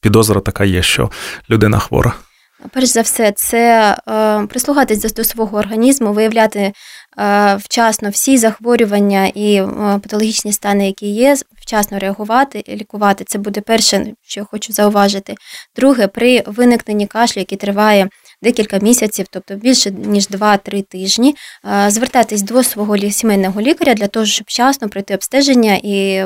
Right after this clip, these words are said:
Speaker 2: пройти повноцінне лікування і, е, не мати ніяких, е, проблем в майбутньому. Ну і пам'ятати про те, що на сьогодні туберкульоз є виліковним захворюванням, і в державі Україна є всі заходи для того, щоб вилікувати туберкульоз повністю.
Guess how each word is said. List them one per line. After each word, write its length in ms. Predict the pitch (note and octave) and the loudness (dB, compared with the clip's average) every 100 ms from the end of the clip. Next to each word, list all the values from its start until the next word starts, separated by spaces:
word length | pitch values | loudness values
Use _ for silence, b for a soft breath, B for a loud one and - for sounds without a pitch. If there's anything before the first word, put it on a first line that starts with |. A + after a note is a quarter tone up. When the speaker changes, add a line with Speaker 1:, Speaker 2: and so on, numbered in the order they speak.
| G3+ | -6
Speaker 2:
пройти 340 | - G#3 A#3+ B3+ | -10 -4 2 2
повноцінне 640 | B3 G3 G3 - A3+ A3 | 0 -6 -6 -2 2 2
лікування 580 | G3 - G3 G3 A3 A#3 | 0 -4 -2 2 4 4
і, 320 | F#3 G3 G#3 B B B - | 2 -2 -4 B B B -10
е, 360 | G3+ G3+ G3+ | -6 -2 0
не 120 | G#3 | 2
мати 280 | G3+ A#3+ B3+ | 2 2 2
ніяких, 420 | G#3 F#3+ F#3+ G3 - | 0 0 -2 -8 -8
е, 460 | G3+ G3 G3 F#3+ G3 | -4 0 0 0 -2
проблем 340 | - F#3+ A#3 A#3 | -6 0 2 2
в 40 | G#3+ | 2
майбутньому. 640 | G#3+ G3+ F#3+ - F#3 F#3+ - B B B | 2 2 0 -6 -10 -12 -14 B B B
Ну 200 | C4 D#4 - | 2 2 2
і 280 | B3 B3 A3+ | 2 4 2
пам'ятати 460 | A#3 A#3 A#3+ A#3 G3+ | 2 2 2 2 0
про 160 | G#3 | -6
те, 160 | G#3 G3+ | -6 -4
що 180 | G3+ G3+ | -2 -2
на 80 | G3+ | -2
сьогодні 380 | A#3 C4 B3 | 0 2 2
туберкульоз 540 | G3+ F#3+ F#3+ G#3 F#3+ - | -2 -6 -8 -4 -2 -2
є 100 | G#3+ | 0
виліковним 500 | C#4 D#4 F4 E4+ D4+ | 2 2 2 4 4
захворюванням, 800 | C#4 - C4 C4 A#3 A#3 A3+ G#3+ | 2 -2 2 4 4 2 2 2
і 340 | G#3+ G#3+ G3+ F#3 G#3 | 2 2 2 0 -8
в 360 | - - - G#3 | -20 -20 -18 -10
державі 380 | G#3 A3+ A#3+ G#3+ | -6 0 2 2
Україна 440 | G#3 G#3 A3+ B3 | -2 -2 2 4
є 240 | G#3+ G#3 A3 | 2 0 -4
всі 280 | - G3+ | -2 -2
заходи 440 | G3 A3 C4 B3 G#3+ | 0 0 0 0 2
для 120 | G3 | 2
того, 240 | F#3+ G3+ | 0 -2
щоб 180 | G#3 G3+ - | -2 -2 -2
вилікувати 460 | G#3 G#3 F#3+ F#3+ | 0 2 0 -2
туберкульоз 520 | F#3+ F#3+ G3 G3 G3+ G3 | -4 -6 -8 -4 -4 -4
повністю. 520 | - G3+ G#3+ - | -8 -10 -8 -8